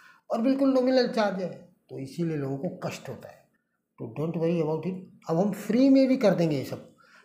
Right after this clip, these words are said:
but आप हमारे channel को like कर दिए, subscribe करिए, share करिए, हमें आवश्यकता नहीं है। एक दिन ऐसा आएगा कि हम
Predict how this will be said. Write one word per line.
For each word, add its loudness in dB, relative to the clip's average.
but -4
आप 0
हमारे -2
channel -4
को -8
like -6
कर -2
दिए, -4
subscribe -4
करिए, -2
share -2
करिए, -4
हमें -6
आवश्यकता -6
नहीं 0
है। -8
एक -6
दिन -4
ऐसा -4
आएगा -2
कि -8
हम -8